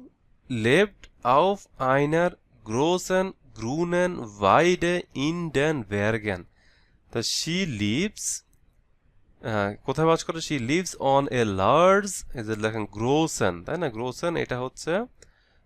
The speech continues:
আহ, প্লুরাল, প্লুরাল, এই যে এখানে আইনার, আউ প্লাস ডাটিভ। দেখেন এখানে আউফ হচ্ছে একটা প্রিপোজিশন,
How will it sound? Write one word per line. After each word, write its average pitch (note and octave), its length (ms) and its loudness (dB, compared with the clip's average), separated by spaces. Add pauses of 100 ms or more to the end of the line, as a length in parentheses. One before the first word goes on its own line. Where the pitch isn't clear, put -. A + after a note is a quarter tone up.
(200)
আহ, - 1900 -4 (120)
প্লুরাল, F#3+ 460 2 (540)
প্লুরাল, E3 400 -2
এই B2 120 -6
যে C3 80 -4
এখানে C#3+ 220 -4
আইনার, C#3+ 440 2 (680)
আউ E3+ 340 6 (100)
প্লাস C#3+ 380 2
ডাটিভ। F#2+ 380 0
দেখেন G#2+ 280 -2
এখানে C#3+ 240 -2
আউফ D3 340 0
হচ্ছে C#3+ 220 -2
একটা D#3+ 320 0
প্রিপোজিশন, A2+ 720 -4